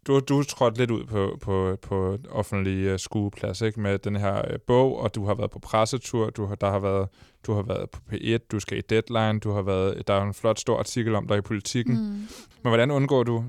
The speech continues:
Speaker 1: det var du lidt inde på før, at din egen Instagram-profil ikke bliver et skænderiforum
Speaker 2: Ja.
Speaker 1: for folk, som er uenige i det budskab?
Speaker 2: Jeg er ikke interesseret i at have en debat om, hvorvidt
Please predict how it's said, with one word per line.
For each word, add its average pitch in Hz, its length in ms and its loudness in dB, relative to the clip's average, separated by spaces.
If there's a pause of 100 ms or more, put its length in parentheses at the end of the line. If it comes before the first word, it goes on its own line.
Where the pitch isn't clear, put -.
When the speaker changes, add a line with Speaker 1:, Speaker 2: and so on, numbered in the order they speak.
Speaker 1:
det 117 200 -2
var 107 80 4
du 104 60 2
lidt 117 140 2
inde 104 120 0
på 98 100 -4
før, - 220 0
at - 220 -4
din 104 120 -2
egen 107 220 0
Instagram-profil 101 720 -4
ikke 107 100 -6
bliver 110 120 0
et 101 60 -6
skænderiforum 101 760 0 (260)
Speaker 2:
Ja. 104 180 -4
Speaker 1:
for 98 260 2 (320)
folk, - 280 0
som 107 140 0
er 101 40 4
uenige 101 500 0 (120)
i - 120 -6
det 104 180 -4
budskab? 101 400 -2 (260)
Speaker 2:
Jeg 233 240 0
er - 100 0
ikke - 360 -6 (240)
interesseret 214 880 0
i 180 240 -6 (100)
at 196 120 -2
have 202 280 0 (440)
en 196 280 0 (240)
debat 208 560 -2 (200)
om, 202 180 2
hvorvidt 196 640 -4